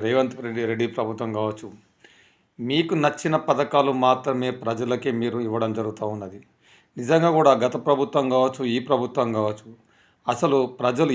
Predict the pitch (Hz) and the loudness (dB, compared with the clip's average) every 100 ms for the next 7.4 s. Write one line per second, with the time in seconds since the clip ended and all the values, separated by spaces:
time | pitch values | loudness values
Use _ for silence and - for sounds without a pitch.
0 | 123 139 - 135 117 113 110 113 104 101 | 2 2 0 -2 -2 -4 -8 -6 -6 -8
1 | 110 - _ - 120 147 147 135 123 127 | -10 -18 _ -8 0 4 4 2 0 -4
2 | 113 107 110 107 107 - _ _ _ _ | -2 -4 -2 -4 -6 -14 _ _ _ _
3 | - 127 139 147 147 135 127 120 139 123 | -6 0 4 6 6 4 0 0 0 2
4 | 131 127 131 123 120 110 117 123 107 110 | 2 6 6 4 2 0 0 0 0 -2
5 | 120 127 117 110 104 95 98 _ _ _ | -2 -2 -2 -2 -2 -6 -16 _ _ _
6 | _ - 131 147 175 185 170 170 165 143 | _ -8 -2 0 4 4 6 4 4 2
7 | - 131 156 131 | 2 2 2 0